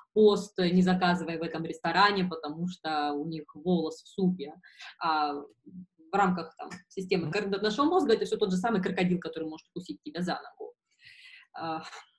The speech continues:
Speaker 1: и это первая часть, которая с-, эволюционно, да, все объясняет. А вторая — это то, что касается русскоязычного сообщества. В
Speaker 2: Мгм.
Speaker 1: массе своей у нас достаточно низкий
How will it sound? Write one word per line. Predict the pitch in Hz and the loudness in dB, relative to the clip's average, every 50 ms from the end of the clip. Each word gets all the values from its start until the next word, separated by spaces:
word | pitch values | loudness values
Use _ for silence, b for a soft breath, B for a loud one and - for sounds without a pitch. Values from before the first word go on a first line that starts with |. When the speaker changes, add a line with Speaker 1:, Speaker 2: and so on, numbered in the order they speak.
| _ _ _ _ _ _ _ _ _ _ _ _ _ 196 180 180 185 - _ | _ _ _ _ _ _ _ _ _ _ _ _ _ -2 -2 -2 -2 -6 _
Speaker 1:
и | 214 220 226 233 240 240 240 240 | -4 -4 -4 -4 -4 -6 -4 -2
это | 233 214 - 214 214 - | -2 -2 -2 -2 -4 2
первая | - 381 494 480 330 208 180 180 | 4 4 4 6 4 4 2 0
часть, | - - - - - - - - | -4 -8 -14 -14 -18 -20 -20 -14
которая | _ 180 180 185 180 165 160 156 151 - - _ _ 180 - _ | _ -8 -6 -4 -2 -2 -2 -4 -6 -8 -14 _ _ -20 -20 _
с-, | - - 208 190 180 180 - | -8 -4 -2 -2 -2 -4 -2
эволюционно, | - 202 196 220 220 214 - 240 190 156 143 - - - | 0 0 2 2 2 0 2 0 0 0 0 -6 -8 -6
да, | 185 220 214 | -6 -6 -6
все | - - 190 175 | -8 -10 -12 -10
объясняет. | 175 170 170 - 175 156 - - - - _ B B B B B - | -10 -10 -12 -12 -12 -12 -12 -14 -16 -20 _ B B B B B -8
А | 190 185 | -6 -6
вторая — | 185 - 226 240 262 311 370 415 427 381 262 214 185 175 - - - | -2 -2 0 2 2 2 2 2 2 0 0 0 -2 -4 -6 -8 -10
это | 185 185 - 220 220 214 214 214 208 202 196 190 190 185 185 - b b b _ | -12 -6 -4 -2 -2 0 0 0 2 2 0 0 0 -2 -6 -10 b b b _
то, | 226 226 | -10 -10
что | 226 233 220 | -10 -8 -8
касается | 220 220 220 240 233 226 220 214 214 - 220 208 208 208 208 - _ _ _ _ _ _ _ - _ _ _ | -8 -6 -4 -2 -2 0 -2 -2 -4 -4 -4 -2 -2 -4 -6 -10 _ _ _ _ _ _ _ -20 _ _ _
русскоязычного | 202 190 - 277 262 277 359 381 381 - 226 185 175 | -14 -8 -6 -6 -2 0 0 0 0 0 0 0 0
сообщества. | 180 180 165 151 143 147 - - - _ - - - 185 - _ _ _ _ _ _ b b b b | -2 -2 -4 -6 -6 -8 -12 -20 -20 _ -16 -14 -14 -14 -16 _ _ _ _ _ _ b b b b
В | 190 190 | -4 -4
Speaker 2:
Мгм. | 196 - 247 | -2 0 2
Speaker 1:
массе | 277 294 294 285 - 247 | 2 2 0 0 -4 -10
своей | 240 - - 220 220 226 233 240 285 330 359 359 - - | -10 -6 -4 -2 0 0 0 0 2 2 2 2 0 -2
у | 233 220 | -2 0
нас | 214 214 226 254 - - | 2 2 2 0 -2 -2
достаточно | 202 208 196 - - 226 247 240 - 247 - - 214 202 | -6 -6 -6 -6 -6 -6 -6 -6 -8 -12 -8 -6 -4 -4
низкий | 196 208 220 220 - - - - 190 | -2 -2 -2 -4 -4 -10 -12 -10 -10